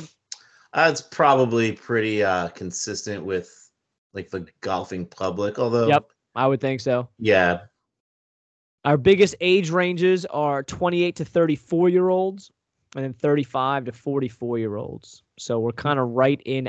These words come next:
Speaker 2: our, you
Speaker 1: Yeah,
Speaker 2: know,
Speaker 1: yeah,
Speaker 2: age, age
Speaker 1: skewing,
Speaker 2: bracket as well.
Speaker 1: skewing a little bit younger than we are, but I feel like we're, we're, we skew a little bit younger than we are.
Speaker 2: I think. Yeah,
Speaker 1: Yeah.
Speaker 2: um, ele-, uh, eleven percent of our listeners,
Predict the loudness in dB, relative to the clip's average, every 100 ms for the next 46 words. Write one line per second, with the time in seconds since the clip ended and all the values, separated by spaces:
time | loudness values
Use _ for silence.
0 | -6 -2 -2 0 -2 -2 -4 -8 _ -20
1 | -14 -2 4 6 6 0 -10 -8 -8 -6
2 | -6 0 2 4 2 -2 -12 -8 -4 -2
3 | -4 _ _ -8 -2 2 2 4 6 6
4 | 4 0 0 -2 -2 -2 -2 0 2 2
5 | 2 0 0 -2 -2 -2 -4 -10 -20 _
6 | _ _ _ _ _ _ _ _ -2 0
7 | 0 -4 -8 -4 0 0 0 -4 -10 _
8 | _ _ _ -4 -2 -2 -2 0 0 -2
9 | -4 -6 -4 -6 -6 -8 -8 -4 -4 -2
10 | -4 -4 -10 _ _ -4 0 2 0 -2
11 | -6 -6 -2 -2 -2 -6 -8 _ 0 4
12 | 4 2 2 -2 0 -2 -2 -2 -2 -2
13 | 0 -2 -2 -2 -2 -6